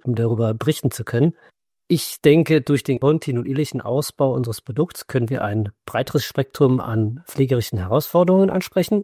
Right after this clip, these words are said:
und dadurch einfach auch die Pflegequalität und Pflegeorganisation verbessern. Wenn unsere Informationen helfen, die Kubiti zu vermeiden oder Personen vor lebensbedrohlichen Gefahren zu schützen, ich glaub, dann haben wir auch schon unser Ziel erreicht.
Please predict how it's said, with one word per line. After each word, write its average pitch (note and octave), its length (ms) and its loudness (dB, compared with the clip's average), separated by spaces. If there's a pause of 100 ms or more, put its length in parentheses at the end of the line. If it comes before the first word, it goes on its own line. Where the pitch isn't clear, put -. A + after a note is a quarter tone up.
und C3+ 640 2
dadurch G#2+ 340 -2
einfach A#2+ 260 -6
auch A#2+ 140 -8
die - 120 -12
Pflegequalität A#2 920 -4
und A2 280 -4
Pflegeorganisation A2+ 1300 -6
verbessern. G#2+ 540 -8 (260)
Wenn C#3 180 2
unsere C#3 460 4 (240)
Informationen D3+ 640 2
helfen, D#3 640 2 (160)
die B2 80 -2
Kubiti D3+ 540 -2
zu - 160 -10
vermeiden B2 640 0
oder B2 320 0
Personen B2+ 560 2
vor A#2 500 -6
lebensbedrohlichen B2+ 800 0
Gefahren A#2 260 -4
zu - 100 -12
schützen, C#3+ 420 0
ich B2+ 100 -6
glaub, - 240 -6
dann G#2 140 0
haben A#2+ 120 2
wir - 100 -6
auch A2+ 80 -8
schon B2+ 200 -4
unser B2 300 -6
Ziel C3+ 240 -6
erreicht. G#2+ 500 -6